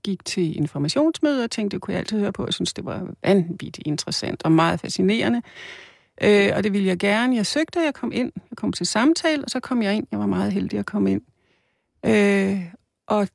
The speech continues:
det har jeg været vældig glad for siden. Øhm, grunden til, at jeg synes, at jeg skulle gå til informationsmøde, det var jo fordi, at jeg kan godt lide den, øh, altså dels har jeg godt kunne, har jeg godt kunne lide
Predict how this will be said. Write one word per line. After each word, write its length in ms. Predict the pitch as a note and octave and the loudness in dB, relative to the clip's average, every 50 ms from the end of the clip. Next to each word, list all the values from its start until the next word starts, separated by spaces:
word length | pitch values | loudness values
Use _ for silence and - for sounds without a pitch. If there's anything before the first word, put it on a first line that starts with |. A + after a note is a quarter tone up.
| _ - | _ -2
det 120 | A#3+ A#3+ | 0 0
har 140 | G#3+ G3+ A#3 | 0 0 0
jeg 160 | A3 G#3 G3 | 0 0 0
været 360 | F#3+ F#3 F#3 F#3 F3+ F3+ F#3 F3+ F3 | 0 0 0 0 0 -2 -4 -2 0
vældig 340 | F3+ F#3+ F#3+ F#3 - - G#3+ | 0 0 0 -2 -4 -8 -6
glad 240 | - F3+ F3+ F3+ F#3 | -4 -2 -2 -2 -2
for 140 | - - G3 | -4 -6 -6
siden. 480 | - - - F3 F#3+ G#3 G#3+ G#3 G3 - _ _ _ _ _ _ _ _ _ - | -6 -4 -4 -2 -2 0 0 -2 -4 -6 _ _ _ _ _ _ _ _ _ -2
Øhm, 840 | - G3+ G3+ G3+ G3 F#3+ F#3+ F#3+ F#3+ F#3+ F#3 - - - - - - - - - | 2 4 4 6 6 6 4 4 4 2 2 0 -2 -6 -10 -12 -12 -12 -10 -6
grunden 320 | - - G#3+ A3+ - C#4 B3+ | -2 0 0 2 2 2 2
til, 160 | - - A#3+ | 2 0 0
at 140 | G#3+ G3+ F#3+ | 0 2 0
jeg 160 | F#3+ F3+ F#3 D3+ | 0 -2 -2 -4
synes, 440 | - - - B3 C#4 D#4 - - - | -6 -4 0 2 2 2 2 2 0
at 100 | C4 G#3 | 0 0
jeg 80 | F#3 E3+ | -2 -2
skulle 200 | - - F3+ - | -4 -6 -6 -4
gå 180 | - D#3+ - - | -6 -6 -6 -6
til 100 | - - | -2 -2
informationsmøde, 1000 | F3+ E3 - - D#3 D#3+ E3 - - - - - - - - D#3 D#3 D#3 D#3+ F3 | 0 0 0 -2 -2 -2 -2 -4 -4 -6 -8 -8 -6 -4 -2 -2 0 0 -2 -2
det 180 | E3+ F#3 G#3 G3 | -2 -2 0 0
var 200 | F#3+ F#3 F#3+ G3 | 2 2 4 4
jo 200 | G#3+ A#3 A#3+ A#3 | 4 2 2 0
fordi, 480 | G#3 - - G3+ F#3+ G#3 G3+ G3 - - | -2 -2 -4 -4 -4 -4 -4 -6 -4 -4
at 200 | - F3+ F3+ - | -4 -4 -2 -2
jeg 100 | F#3+ F3 | -2 -2
kan 120 | - F#3+ | -2 -4
godt 300 | F3+ - F3 F#3+ G3 - | -2 0 0 -2 -2 0
lide 220 | A3 A#3 A#3 A3 - | -2 -2 -2 -2 -2
den, 360 | - G3+ G3 - - - - - - | 0 0 0 0 0 -4 -6 -4 -2
øh, 420 | G3+ G#3 G3 F#3+ F#3+ F#3+ F#3 F#3 - | 0 2 2 2 2 2 0 0 -2
altså 200 | - F#3 F3+ - | -2 -4 -4 -2
dels 500 | F3+ - G#3 G#3 - - - - - - _ - - | -2 -2 -2 -2 -4 -6 -10 -10 -12 -14 _ -10 -6
har 140 | - G#3 F#3+ | -2 0 0
jeg 100 | F#3 F3+ | 0 0
godt 220 | - F3 F3+ - | 0 0 -2 -2
kunne, 220 | - - - G#3+ G3+ - _ - - _ _ _ _ _ - | -4 -4 -4 -4 -4 -6 _ -20 -20 _ _ _ _ _ -2
har 180 | - F3 D#3+ F#3 | 0 2 4 4
jeg 100 | F3 E3+ | 4 4
godt 300 | F3+ F3+ F#3 F#3+ - - G3+ | 4 2 2 0 -4 -8 -6
kunne 140 | - G3+ F#3+ | -2 0 0
lide 180 | G3+ G3 - | 0 0 -2